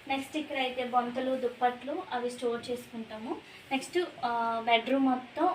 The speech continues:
ఒకే, ఇటువైపు విండోస్ చూపించు. ఇటువైపు విండోస్ అనేది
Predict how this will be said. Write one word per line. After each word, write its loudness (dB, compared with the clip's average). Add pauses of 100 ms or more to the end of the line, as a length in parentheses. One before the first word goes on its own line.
ఒకే, 0
ఇటువైపు 4
విండోస్ 4
చూపించు. -4 (460)
ఇటువైపు 4
విండోస్ 6
అనేది 2